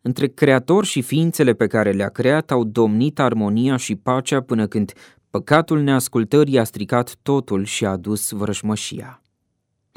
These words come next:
Însă Dumnezeu nu s-a manifestat ca un vrăjmaș al omului, căci, dacă Domnul s-ar fi îndreptat o singură clipă cu vrăjmășie spre omul păcătos, acesta ar fi dispărut pentru totdeauna.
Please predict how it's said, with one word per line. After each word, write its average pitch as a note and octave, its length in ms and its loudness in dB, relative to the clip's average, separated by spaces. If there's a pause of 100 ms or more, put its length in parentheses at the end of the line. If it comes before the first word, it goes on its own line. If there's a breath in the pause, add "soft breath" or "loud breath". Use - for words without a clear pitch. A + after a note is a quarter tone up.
(400 loud breath)
Însă A#2 240 2
Dumnezeu C3 480 2
nu C#3 120 2
s-a C3 160 0
manifestat B2+ 680 2
ca C3+ 120 0
un B2+ 140 2
vrăjmaș A#2+ 560 0
al A2+ 140 0
omului, G2 400 0
căci, - 380 -6 (380 loud breath)
dacă - 300 -4
Domnul D3 400 4
s-ar A2+ 220 2
fi A2+ 120 -2
îndreptat A2+ 460 2
o C#3 60 2
singură D3 460 0
clipă D3 340 0
cu B2 120 -4
vrăjmășie A#2+ 680 2
spre A#2+ 240 -2
omul B2 260 2
păcătos, A#2 560 0 (380 loud breath)
acesta - 500 -2
ar A2 80 4
fi G#2+ 200 -4
dispărut G2+ 680 -2
pentru F#2+ 320 -6
totdeauna. - 720 -6